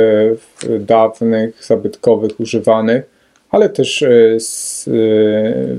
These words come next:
mamy też, e, trochę nowych książek z krakowskich wydawnictw i między innymi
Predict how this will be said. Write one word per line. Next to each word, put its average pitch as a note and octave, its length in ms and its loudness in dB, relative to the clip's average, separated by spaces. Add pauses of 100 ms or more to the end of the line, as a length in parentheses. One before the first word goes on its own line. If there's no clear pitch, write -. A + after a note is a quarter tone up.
mamy A#2 280 0
też, - 340 -10
e, A2 360 0
trochę G#2+ 300 -4
nowych A#2 280 0
książek C3 460 -2 (600)
z - 160 -8
krakowskich A#2+ 680 -4
wydawnictw A#2+ 760 0
i A2+ 360 2 (1200)
między B2 300 2
innymi A#2 380 2